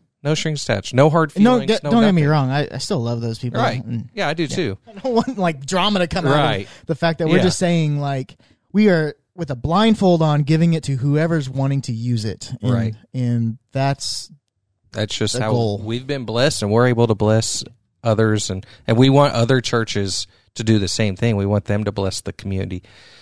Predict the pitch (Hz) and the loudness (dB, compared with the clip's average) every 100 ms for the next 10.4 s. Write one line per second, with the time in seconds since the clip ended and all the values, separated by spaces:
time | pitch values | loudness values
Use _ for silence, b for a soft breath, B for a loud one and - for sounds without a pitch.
0 | B - 180 139 143 160 - 147 147 127 | B 0 0 2 4 4 2 0 0 -2
1 | 123 120 123 113 143 123 120 117 - 127 | -4 0 0 2 2 2 2 0 0 0
2 | 113 107 113 123 98 95 107 _ - 123 | 0 -2 0 0 -2 -4 -8 _ -16 -16
3 | - b b b b b - 120 131 - | -16 b b b b b -6 -4 -2 0
4 | 135 - 123 131 - 127 117 101 98 95 | 0 2 0 0 0 0 0 -2 -2 -4
5 | 95 - - - _ 123 113 131 90 - | -4 -6 -8 -10 _ -12 -8 -8 -10 -20
6 | _ _ _ 113 107 101 98 113 110 - | _ _ _ -4 -2 -2 -2 -4 -4 -10
7 | 113 - - 120 113 120 - 123 107 110 | -16 -16 -6 -6 -2 -2 -2 -2 0 2
8 | 113 107 120 - 101 98 104 107 98 98 | 0 2 0 0 -2 -2 -2 -2 -2 -2
9 | 113 104 98 101 98 113 110 101 123 120 | 0 0 -2 0 2 2 2 -2 -2 0
10 | 104 101 98 98 | -2 -2 -6 -8